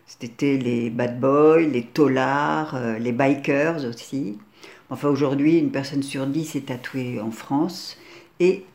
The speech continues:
même quatre-vingts pour cent de la, de la clientèle des tatoueurs, euh, ce sont les femmes. Leur tatouage, d'ailleurs, euh, la plupart du temps, est plutôt discret et invisible. Euh, c'est souvent réservé à votre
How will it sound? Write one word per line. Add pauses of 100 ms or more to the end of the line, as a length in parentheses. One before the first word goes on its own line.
(240)
même
quatre-vingts
pour
cent
de
la,
de
la
clientèle
des
tatoueurs, (560)
euh,
ce
sont
les
femmes. (500)
Leur
tatouage, (520)
d'ailleurs,
euh,
la
plupart
du
temps,
est
plutôt
discret
et
invisible. (520)
Euh,
c'est
souvent
réservé
à
votre